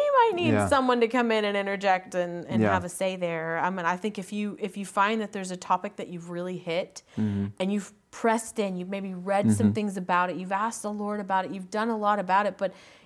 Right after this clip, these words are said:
Speaker 1: you just can't find breakthrough, I think that's
Speaker 2: Yeah.
Speaker 1: a great time to pursue it.
Speaker 2: Absolutely. And, and I love what you said. You know, we're, we're prone to be in this cycle of, of, of, of,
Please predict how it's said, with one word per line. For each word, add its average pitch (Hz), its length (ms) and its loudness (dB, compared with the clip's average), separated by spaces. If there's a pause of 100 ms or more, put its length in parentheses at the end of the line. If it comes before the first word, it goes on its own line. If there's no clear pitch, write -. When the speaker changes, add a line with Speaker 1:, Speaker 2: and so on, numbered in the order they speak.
Speaker 1:
you 233 60 -8
just 359 240 -4
can't 294 220 -2
find 233 200 0
breakthrough, 240 640 0
I 208 120 2
think 202 180 -6
that's 104 240 2
Speaker 2:
Yeah. 165 40 -4
Speaker 1:
a 165 40 -8
great 165 500 -8
time 147 460 -12 (300)
to 165 140 -8
pursue 156 340 -14
it. - 100 -12 (240)
Speaker 2:
Absolutely. 104 720 4
And, 127 220 2
and 131 160 4
I 120 120 6
love 120 280 6
what 120 160 2
you 110 80 2
said. 98 320 2
You 104 100 0
know, 104 280 2
we're, 127 520 4 (260)
we're 127 280 2
prone 196 440 4
to - 120 -2
be 123 180 8
in 117 80 6
this 104 140 4
cycle 113 500 2
of, 95 260 2
of, 92 460 0
of, 95 380 -4
of, - 320 -8